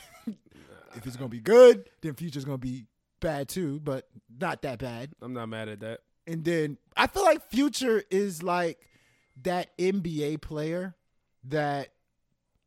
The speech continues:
Speaker 1: one day can just score forty points and then the next day score zero. He's like Roy Hibbert of
Speaker 2: He's like,
Speaker 1: hip-hop.
Speaker 2: he's like Terrence Ross.
Speaker 1: He's like Terrence Ross,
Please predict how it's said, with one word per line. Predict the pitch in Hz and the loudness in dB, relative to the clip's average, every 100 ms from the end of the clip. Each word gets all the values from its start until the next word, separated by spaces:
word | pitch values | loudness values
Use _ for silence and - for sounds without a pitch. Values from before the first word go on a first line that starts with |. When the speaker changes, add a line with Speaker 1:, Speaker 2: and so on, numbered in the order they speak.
| _ _ _ _ _ | _ _ _ _ _
Speaker 1:
one | 107 120 185 208 | -14 -2 2 2
day | 185 170 170 | 2 0 -2
can | 151 | -4
just | 143 156 | -6 -6
score | - 147 143 | -6 -6 -6
forty | - 143 156 170 | -6 -6 -6 -6
points | - 147 175 - | -8 -8 -8 -10
and | 143 | -10
then | 135 | -8
the | |
next | 143 123 | -8 -10
day | 131 120 | -10 -12
score | 127 120 | -10 -10
zero. | 104 117 98 92 | -10 -12 -12 -8
He's | 127 254 | -2 2
like | 269 175 | 2 2
Roy | 156 208 202 | 0 2 2
Hibbert | 185 175 143 | 0 -2 -4
of | 120 | -2
Speaker 2:
He's | 190 | 0
like, | 190 | 0
Speaker 1:
hip-hop. | 135 151 | -2 -4
Speaker 2:
he's | 190 | -2
like | 170 - | -2 -2
Terrence | - 180 170 143 | 2 2 2 2
Ross. | 147 175 | 4 4
Speaker 1:
He's | 220 226 | 2 0
like | 240 214 156 | 2 0 -4
Terrence | - 269 247 220 | 2 6 6 4
Ross, | 180 208 226 226 226 - | 4 8 8 6 2 -4